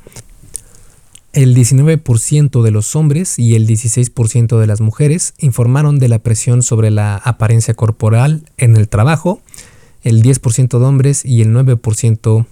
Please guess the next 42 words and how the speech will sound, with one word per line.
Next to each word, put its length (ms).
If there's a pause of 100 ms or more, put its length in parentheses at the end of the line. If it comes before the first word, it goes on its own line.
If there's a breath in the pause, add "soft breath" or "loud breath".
(320)
de 220
mujeres 560 (180)
lo 680
sentían 680
de 80
parte 300
de 80
los 200
colegas. 560 (1040 loud breath)
El 220
diecinueve 420
por 220
ciento 280
de 80
hombres 380
y 200
el 100
dieciséis 360
por 140
ciento 240
de 80
mujeres 500
de 160
parte 320
de 80
los 180
clientes, 560 (280)
y 160
el 120
diecisiete 440
por 160
ciento 540
de 240
hombres 420
y 80
el 80
veintidós 380
por 160
ciento 240
de 60
mujeres 440 (320 loud breath)
de 320